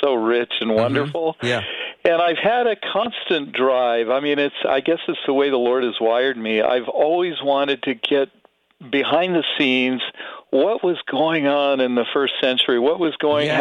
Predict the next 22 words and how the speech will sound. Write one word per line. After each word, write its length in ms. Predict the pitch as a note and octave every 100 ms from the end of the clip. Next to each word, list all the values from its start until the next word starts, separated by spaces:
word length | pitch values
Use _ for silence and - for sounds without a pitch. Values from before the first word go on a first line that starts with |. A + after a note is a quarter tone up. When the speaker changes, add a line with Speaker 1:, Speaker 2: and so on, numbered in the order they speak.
| C#3+
Speaker 1:
happening 320 | C3 C3 B2
in 180 | B2+ B2+
all 160 | B2 B2+
these 160 | C3 -
communities, 640 | - B2 C3 B2+ B2 B2+ A#2+
and, 160 | B2+ A2+ - - - - D#3
and 160 | C#3+
always 380 | - D#3 F#3 F3 -
trying 360 | - D#3 D#3
to 120 | C#3+ A#2+
dive 460 | A2+ C3+ C3 C#3 A#2 -
deeper 460 | D3 D3+ C#3+ B2
into, 1080 | B2 B2+ B2+ - - B2 A#2+ A2+ A2 A2 -
uh, 420 | A#2 A2 G#2+ G#2+ A2+
the 120 | B2+
historical, 920 | C#3+ - - E3 D#3+ D#3+ - A#2 G2 - - - - -
cultural 540 | - D#3+ - C3+ A#2
context 840 | - B2+ B2 A2+ A2 F#2+ G2 - -
is, 240 | - C3+ -
is 200 | - B2+ -
just 240 | C3+ -
wonderful. 640 | C#3 C3 A#2+ G#2 - F2